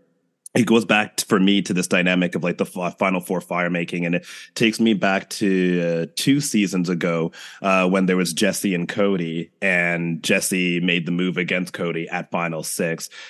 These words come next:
uh, and in a way to try to, like, preemptively get him out before that final round so that he doesn't really have a chance to, like,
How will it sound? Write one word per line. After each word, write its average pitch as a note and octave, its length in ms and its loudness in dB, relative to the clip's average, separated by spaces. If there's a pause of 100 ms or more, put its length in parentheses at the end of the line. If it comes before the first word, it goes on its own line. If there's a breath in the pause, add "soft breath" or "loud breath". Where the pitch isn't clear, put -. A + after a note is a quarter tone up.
uh, F#2 220 0
and G2 100 2
in F#2+ 140 4
a F#2 80 4
way F#2+ 260 4
to F#2 140 0
try F2+ 180 0
to, F2 140 2
like, E2+ 200 -2
preemptively F2+ 840 2
get E2+ 160 0
him E2 160 -4
out E2+ 380 -4
before F#2 400 -2
that E2+ 180 -4
final F2 380 -2
round E2+ 400 -2
so - 100 -12
that E2+ 140 -4
he E2 220 -4
doesn't F2 340 -4
really F2 180 -2
have E2 140 -4
a E2 60 -8
chance E2+ 340 -4
to, - 80 -4
like, E2 260 -4